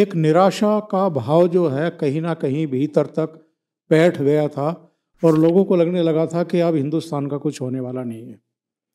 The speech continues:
और एक विश्वास था कि गुजरात के मुख्यमंत्री के तौर पर नरेंद्र मोदी ने जो काम करके दिखाया है और वाइब्रेंट गुजरात का जो एक, अ, मॉडल दिया है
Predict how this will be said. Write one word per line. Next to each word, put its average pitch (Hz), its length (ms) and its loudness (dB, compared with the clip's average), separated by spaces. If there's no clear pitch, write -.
और 156 320 4
एक 175 480 2
विश्वास 165 640 2
था 170 200 -2
कि 170 200 6
गुजरात 156 680 0
के 180 80 0
मुख्यमंत्री 165 800 -2
के 165 200 0
तौर 160 300 2
पर 160 240 -4
नरेंद्र 160 460 0
मोदी 156 300 -2
ने 156 160 -4
जो 147 240 -2
काम 165 200 4
करके 165 300 2
दिखाया 147 480 -2
है 151 140 -2
और 151 80 0
वाइब्रेंट 156 640 -2
गुजरात 156 480 4
का 160 160 2
जो 160 200 2
एक, 156 300 0
अ, 147 680 0
मॉडल 156 420 2
दिया 156 240 2
है 147 460 -4